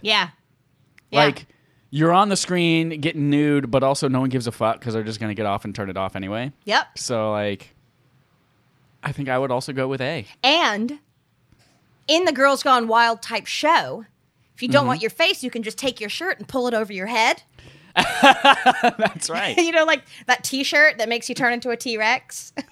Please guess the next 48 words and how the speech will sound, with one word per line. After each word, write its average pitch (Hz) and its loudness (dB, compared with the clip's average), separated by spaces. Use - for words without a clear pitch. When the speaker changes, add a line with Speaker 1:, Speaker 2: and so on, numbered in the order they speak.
Speaker 1:
<laughs> - -8
style. 285 0
Speaker 2:
I've 120 0
not 120 0
seen 147 -4
that. 101 -6
No. 135 -2
Speaker 1:
There's, 277 2
like, 277 -2
there's 254 -2
a 254 -8
T-shirt, 269 -2
and 254 0
I 247 2
don't 339 0
know 320 0
what 277 -2
the 214 -14
T-shirt 240 -6
regular 220 -2
is, 156 -10
but - -12
when 214 -6
you 214 -8
pull 262 -4
it 226 -4
up 233 -2
and 180 -12
put 208 -6
it 196 -4
over 185 -2
your 165 -6
head, 185 -2
there's 175 -10
a 180 -16
T-Rex 185 -6
<laughs> - -16
there. - -10
Speaker 2:
That's 120 2
Speaker 1:
It's - -6
Speaker 2:
awesome. 101 -4
Speaker 1:
really 302 -8
stupid. 214 -8
Speaker 2:
Akira. 90 -2
Speaker 1:
I - -18
kinda 226 -6
want 175 -6
one. 143 -12